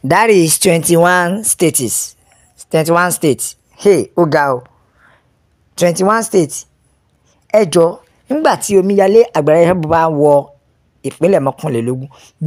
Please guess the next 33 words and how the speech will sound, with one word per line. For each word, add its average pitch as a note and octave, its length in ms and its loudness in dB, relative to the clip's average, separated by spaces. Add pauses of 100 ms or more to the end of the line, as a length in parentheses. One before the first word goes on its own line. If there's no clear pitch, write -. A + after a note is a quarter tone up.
(120)
mélòó G3+ 460 0
ló D#3+ 180 0
wá E3 220 0
kù? - 200 -14 (1000)
Ah, G#3+ 280 -2 (1160)
ṣé - 340 0
kìí A#3 200 0
ṣe G3+ 180 2
pé A#3 220 4 (520)
ìran F#3 420 4
tí B3+ 200 -2 (340)
àwọn F3 420 2
bàbá D3+ 280 0
yìí F3+ 180 2
rí F#3+ 120 0
wípé G#3 320 2 (680)
ìyà G3+ 240 4
Ọlọ́run, A3 400 2 (140)
pé A3 140 2 (100)
ìbínú F3 480 -2
Ọlọ́run G#3+ 380 2
ń F#3+ 180 -4
bọ̀, G3 200 2 (460)
pé A3+ 120 2
ìbínú G#3 400 0
Ọlọ́run A#3 340 2 (260)
ló F#3+ 160 2
ń A3+ 140 0
dé G#3+ 140 2
sí - 200 -8
wa G3 240 2
lórílẹ̀-èdè G3+ 720 2
Nàìjíríà D3 680 -2